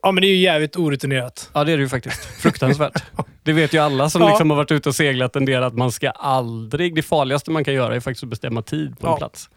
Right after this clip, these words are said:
Speaker 1: Första misstaget.
Speaker 2: Ja, första misstaget, ja. Precis.
Speaker 1: Så
Speaker 2: Vad, vad är andra misstaget då?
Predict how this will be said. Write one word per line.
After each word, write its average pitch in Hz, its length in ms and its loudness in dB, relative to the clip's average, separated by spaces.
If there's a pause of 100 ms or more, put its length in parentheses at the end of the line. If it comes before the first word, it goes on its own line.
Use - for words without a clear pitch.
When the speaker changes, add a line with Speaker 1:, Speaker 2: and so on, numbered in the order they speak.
(480)
Speaker 1:
Första 175 300 -2
misstaget. 135 600 -6
Speaker 2:
Ja, 131 180 -4
första 131 260 -8
misstaget, 127 420 -8
ja. - 60 -12 (120)
Precis. 135 380 -12
Speaker 1:
Så 156 180 2
Speaker 2:
Vad, 165 100 6
vad 165 180 4
är 165 60 4
andra 156 240 4
misstaget 143 440 0
då? 123 60 -10